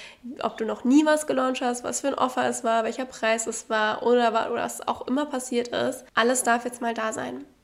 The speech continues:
Wir unterdrücken nichts, wir lassen alles zu und alles hat seine Daseinsberechtigung. Aber was wir nicht machen, ist uns davon übermannen zu lassen und uns unnötig hier weiter reinzusteigern.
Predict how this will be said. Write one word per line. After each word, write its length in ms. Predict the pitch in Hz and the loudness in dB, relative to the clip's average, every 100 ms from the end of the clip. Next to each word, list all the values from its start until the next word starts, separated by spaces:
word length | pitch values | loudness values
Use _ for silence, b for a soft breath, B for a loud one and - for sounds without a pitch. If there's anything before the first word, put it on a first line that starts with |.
| _ | _
Wir 80 | - | -6
unterdrücken 480 | 233 240 233 254 262 | -2 0 0 2 4
nichts, 500 | 254 349 - - - - | 6 6 0 -10 -10 0
wir 100 | 240 | 2
lassen 260 | 247 262 | 2 2
alles 420 | - 240 294 - | 4 4 4 -2
zu 320 | - 269 294 - | -4 -2 0 -2
und 140 | 226 - | -4 2
alles 340 | 240 247 269 - | 4 6 2 -4
hat 140 | 247 | -6
seine 180 | 247 240 | -4 -2
Daseinsberechtigung. 960 | 254 254 262 247 - 240 - 262 254 254 _ _ _ | 0 -2 -4 -8 -8 -8 -10 -8 -8 -10 _ _ _
Aber 340 | 226 254 254 - 294 | 2 2 0 -4 -8
was 180 | 240 - | -10 -2
wir 80 | 247 | 0
nicht 320 | 262 311 - | 2 0 -4
machen, 420 | 262 254 262 285 - - - | -8 -6 -6 -6 -8 -20 -2
ist 160 | 240 247 | 0 0
uns 160 | 233 | 0
davon 400 | 240 233 247 233 | 0 0 0 -2
übermannen 480 | 220 220 226 254 247 | 0 2 2 2 2
zu 160 | - 233 | 0 -2
lassen 400 | - - - - | -4 -4 -8 -4
und 160 | 226 | -2
uns 160 | 214 214 | -2 0
unnötig 480 | 240 247 247 240 247 | 2 2 2 -2 -4
hier 100 | 226 | -4
weiter 220 | 123 135 | -4 -4
reinzusteigern. 720 | 131 127 - - 62 - - | -6 -6 -6 -6 -6 -8 -10